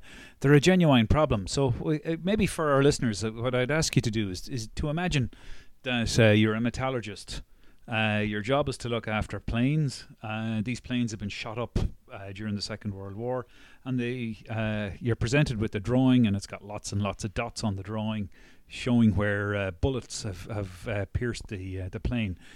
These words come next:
Now, what would you advise we should do in terms of, of, uh,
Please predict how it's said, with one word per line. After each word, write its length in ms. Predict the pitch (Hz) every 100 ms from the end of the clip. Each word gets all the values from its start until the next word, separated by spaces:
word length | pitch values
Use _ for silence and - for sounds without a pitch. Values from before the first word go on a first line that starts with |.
| - -
Now, 120 | 165 143
what 140 | 247
would 120 | 196
you 100 | 220
advise 680 | 170 123 147 151 127 101 - 117
we 180 | 117 110
should 220 | - 95
do 200 | 113 104
in 80 | 98
terms 380 | - 98 95 98
of, 220 | - -
of, 520 | 107 98 95 90 87
uh, 240 | 92 90